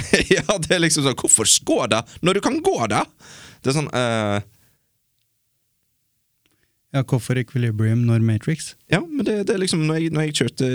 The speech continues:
Speaker 1: Skoda, så følte jeg at du, jeg har en Volkswagen, jeg, til halve prisen. <laughs> Men s-, og nå føler jeg det som at jeg har, jeg har noe som er bedre enn Matrix. Jeg koser meg litt med at folk ikke vet om den.
Speaker 2: Mm.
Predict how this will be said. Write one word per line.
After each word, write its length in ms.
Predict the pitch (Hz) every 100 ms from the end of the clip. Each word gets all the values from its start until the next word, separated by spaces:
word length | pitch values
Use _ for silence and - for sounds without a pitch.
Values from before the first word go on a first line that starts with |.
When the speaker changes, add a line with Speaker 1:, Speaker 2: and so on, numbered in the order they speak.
| 127
Speaker 1:
Skoda, 400 | - 135 107 110
så 140 | -
følte 280 | - 113 117
jeg 80 | 110
at 80 | -
du, 140 | - -
jeg 220 | - 151
har 140 | 151 143
en 100 | 143
Volkswagen, 480 | 165 147 - 101 92
jeg, 140 | 107 139
til 100 | 120
halve 140 | 123
prisen. 480 | - 190 - - - - - - - -
<laughs> 600 | _ - - - - -
Men 160 | 165 160
s-, 80 | 170
og 160 | 151
nå 60 | 156
føler 280 | 170 135 131
jeg 80 | 147
det 80 | 135
som 140 | 123
at 80 | 120
jeg 100 | 127
har, 300 | 131 127 113 117 _ _
jeg 80 | 151
har 120 | 147 123
noe 320 | 110 120 107
som 140 | 107 117
er 120 | 101
bedre 240 | 107 110 98
enn 80 |
Matrix. 320 | 92 92 87 98
Jeg 80 | -
koser 540 | - 120 104 - 120
meg 220 | 117 113
litt 300 | 110 - - - - -
med 160 | 107 104
at 120 | -
folk 260 | - 110 -
ikke 160 | 101
vet 160 | 101 101
om 140 | 101 104
den. 160 | - 87 - _
Speaker 2:
Mm. 160 | 131